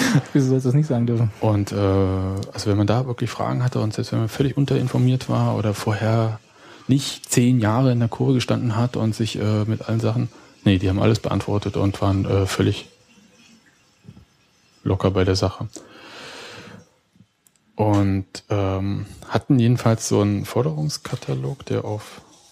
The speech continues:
Speaker 2: Zettel achtzehn ist ungefähr. <laughs> So, ich hab mir, ich hab mir, ich hab den noch ein bisschen runtergebrochen, aber ich nehme mal jetzt doch alles, was die hatten.
Speaker 1: <laughs> Ganz kurz, bevor du da, äh,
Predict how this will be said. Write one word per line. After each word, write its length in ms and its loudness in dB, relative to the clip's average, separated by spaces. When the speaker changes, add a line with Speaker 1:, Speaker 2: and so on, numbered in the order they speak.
Speaker 2:
Zettel 400 -6
achtzehn 480 -2
ist 240 -4
ungefähr. 420 0
<laughs> 680 2
So, 600 -4
ich 120 -6
hab 60 2
mir, 280 4
ich 100 -2
hab 80 2
mir, 100 4
ich 140 -10
hab 80 -16
den 140 2
noch 120 0
ein 60 -4
bisschen 320 0
runtergebrochen, 720 -2
aber 100 -2
ich 80 -10
nehme 140 -2
mal 80 0
jetzt 200 -6
doch 200 -4
alles, 240 0
was 140 -6
die 140 -4
hatten. 140 2
Speaker 1:
<laughs> 220 -12
Ganz 160 2
kurz, 180 0
bevor 280 4
du 160 4
da, 680 4
äh, 80 0